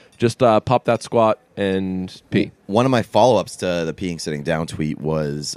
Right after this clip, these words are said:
Speaker 2: uh, just how much I hate urinals, which I really don't feel like urinals get enough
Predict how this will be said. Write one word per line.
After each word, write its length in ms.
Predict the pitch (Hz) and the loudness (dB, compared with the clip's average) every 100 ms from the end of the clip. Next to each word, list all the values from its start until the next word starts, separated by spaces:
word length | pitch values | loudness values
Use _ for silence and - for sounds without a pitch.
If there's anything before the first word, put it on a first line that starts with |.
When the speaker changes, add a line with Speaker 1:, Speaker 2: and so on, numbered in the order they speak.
| - | -4
Speaker 2:
uh, 300 | 78 67 69 | -4 -4 -6
just 260 | - 95 - | -8 -10 -10
how 460 | - 110 107 104 | 0 4 6 6
much 320 | 95 92 85 - | 4 -2 -4 -6
I 260 | 78 78 | -4 -4
hate 240 | 76 85 69 | -2 -4 -4
urinals, 560 | 71 65 57 55 - - _ _ _ _ - | -6 -6 -10 -12 -14 -16 _ _ _ _ 0
which 280 | 196 - - 131 - | 0 0 -10 -10 0
I 180 | 120 135 | 0 0
really 420 | 156 220 262 220 | -6 -2 4 6
don't 260 | 165 139 - | 6 2 -4
feel 480 | - _ - 139 | -20 _ 0 4
like 200 | 120 107 | 4 4
urinals 460 | 98 101 98 95 85 | 4 2 4 2 0
get 160 | 95 71 | 0 0
enough 600 | 78 78 82 80 - | -2 0 0 -2 -8